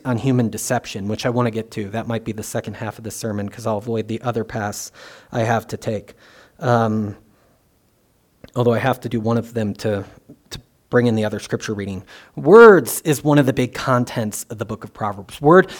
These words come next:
make reality in the book of Proverbs. Words, how we speak to one another, is one of the ways in which, um, things become manifest in the world in the book of Proverbs. And so a lot of the Proverbs have to do with guarding words.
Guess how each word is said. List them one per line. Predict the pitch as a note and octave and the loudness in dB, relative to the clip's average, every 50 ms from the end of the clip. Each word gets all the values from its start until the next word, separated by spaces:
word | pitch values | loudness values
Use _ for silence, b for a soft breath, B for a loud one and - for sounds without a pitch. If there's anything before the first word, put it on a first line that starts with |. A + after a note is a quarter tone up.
| B B B B | B B B B
make | C3 B2+ C#3+ E3 F3+ F3 - - - | 2 4 6 6 6 6 2 0 2
reality | C#3+ D3+ C#3+ C3+ B2 A2 B2 B2+ B2 B2 A2+ A2 G#2 G#2 | 4 4 4 4 2 2 2 4 4 2 0 -2 -6 -4
in | A#2+ A#2 | -4 -6
the | A2 | -4
book | G#2+ A2 - F#2+ | -4 -8 -10 -12
of | - | -16
Proverbs. | - - A#2+ G#2+ G2 G2+ F#2+ F#2 F#2 - - | -8 -6 -4 -4 -4 -6 -10 -12 -14 -8 0
Words, | C#3+ D3+ F3 F#3 - - - - | 2 4 6 4 4 2 -4 -10
how | - - - - F#3+ | -8 -4 2 2 2
we | G#3 G3 | 4 2
speak | - - - F3 D#3+ - | 0 0 -2 -4 -4 -2
to | - E3 | 2 2
one | D#3 C#3 C3+ | 4 4 4
another, | B2+ A#2+ A2+ A#2 A#2 A#2 B B B B B B | 2 2 0 0 -2 -4 B B B B B B
is | E3 D3+ A#2+ C3 | 0 0 2 4
one | D#3+ E3+ | 4 6
of | E3 | 6
the | D#3 C#3 | 6 4
ways | C#3+ C#3 C#3+ C3 - | 4 4 2 0 -2
in | - - C#3 | -2 0 0
which, | C3+ C3 - - B B B B B B - | 0 0 -2 -6 B B B B B B 0
um, | C3 A#2+ A#2+ A#2+ A2+ A#2 | 2 2 4 4 2 0
things | - - - F3+ F#3+ G3 - | -2 2 4 6 6 6 4
become | - E3 D#3+ - E3 D3 C3+ C3 | 2 0 0 2 2 2 4 4
manifest | C3 C3+ C#3+ D#3+ D#3 - - - D3 C3+ - - - | 4 4 4 4 2 2 2 0 0 0 0 -4 -10
in | - C#3 C3 | -4 -2 0
the | C3 B2 | 0 0
world | G#2+ B2 B2+ C3 C3 B2 A#2+ - - | 2 2 4 4 6 4 4 0 -4
in | A#2 A2+ | -4 -4
the | G#2 | -4
book | A2 A2 - | -4 -6 -10
of | - - | -10 -12
Proverbs. | - - A#2 G#2 G2+ G2 F#2 - - - | -4 -2 -2 -2 -2 -6 -10 -10 -6 -6
And | A#2+ A2+ | -6 -4
so | - C3+ B2 - B B B B | 0 0 -2 -2 B B B B
a | - D3 | -2 -2
lot | B2+ C3 D#3+ F3+ G3+ G#3 | 2 6 8 10 10 10
of | - C4 | 8 6
the | - E3 | 2 0
Proverbs | - - D#3 C3 B2+ A#2+ A#2 G#2+ A2+ - - - | 4 6 6 6 6 6 2 -4 -4 -10 -10 -6
have | - - D3+ - | -2 -2 -2 0
to | - C3 | 0 0
do | C3 C3 | 0 2
with | B2+ B2+ B2+ - | 0 0 -2 -2
guarding | - C3+ B2 B2 C3 B2 B2+ B2+ A2+ - - | 0 0 2 2 2 2 2 0 0 -2 -8
words. | A#2 G#2+ A2+ A#2+ A#2+ A#2+ G#2+ G2+ F2+ - - - - - | -12 -4 -2 -2 0 0 -2 -4 -6 -8 -12 -14 -14 -14